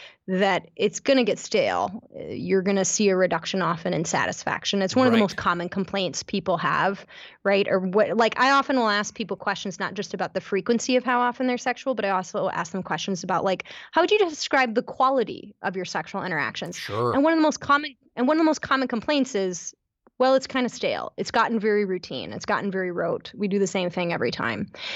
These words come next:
Speaker 1: And so I think that that does not matter if you're in person with someone, and it, like, it, it's not like being, you know, across the land on a computer makes an-, anyone any less susceptible to start falling into routine.
Speaker 2: Okay, now,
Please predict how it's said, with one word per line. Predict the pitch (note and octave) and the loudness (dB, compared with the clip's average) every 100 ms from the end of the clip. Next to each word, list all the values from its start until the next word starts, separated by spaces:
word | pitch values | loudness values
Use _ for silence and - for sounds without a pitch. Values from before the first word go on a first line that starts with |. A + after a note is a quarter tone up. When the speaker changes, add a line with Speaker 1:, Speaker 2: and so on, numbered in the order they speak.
| - | -2
Speaker 1:
And | B3 | 2
so | C#4+ | 4
I | C#4 | 4
think | D#4 D4+ | 2 2
that | A#3+ | 2
that | B3 G#3+ | 0 0
does | G3+ A3+ B3+ | 0 2 4
not | D4 | 4
matter | C4+ B3+ B3 A#3 | 4 2 2 2
if | A3 | 0
you're | A3 G#3 | -2 -4
in | G3 | -2
person | - C#4 D#4+ | -4 -4 -2
with | D4+ | -2
someone, | D4 D4+ D4 | 0 2 4
and | A3+ | 4
it, | G3 G3 F#3 - - - | 2 0 -4 -12 -20 -6
like, | - G3+ G3+ | 2 4 4
it, | F#3 | 4
it's | A3+ A3+ - | 4 4 4
not | B3+ B3+ | 2 4
like | B3+ G3+ | 2 2
being, | G3 A3+ A3 G#3+ G3+ F#3+ | 0 0 0 0 -2 0
you | A3 | 2
know, | G3+ G3+ | 2 2
across | A3 - A3+ G3 | 0 2 0 0
the | A3+ | -4
land | G#3 G3+ | -2 -2
on | G3 | -4
a | G3 | -6
computer | G3 - A#3+ G#3 F#3+ | -8 -4 0 2 0
makes | - G#3 G3+ F#3 - | 0 0 0 -2 -8
an-, | - G#3 G3+ - - | -4 -2 -2 -4 -2
anyone | G#3+ G#3 G3 | 2 2 2
any | F#3+ G3 | 0 0
less | F#3 E3 | 0 -2
susceptible | - G3 F3+ - G3 F3+ D#3+ | -2 -2 0 0 -2 -2 -2
to | |
start | F3+ F#3 - - | -2 -2 -2 -2
falling | - - - | -2 -2 -4
into | - F#3 | -2 -2
routine. | C3+ - D#2 D#2 - _ | -2 -2 -2 -4 -6 _
Speaker 2:
Okay, | C#3+ C3 F3 E3+ - - - | -2 0 2 2 0 -8 -4
now, | C3+ D3 G2+ | 0 0 -2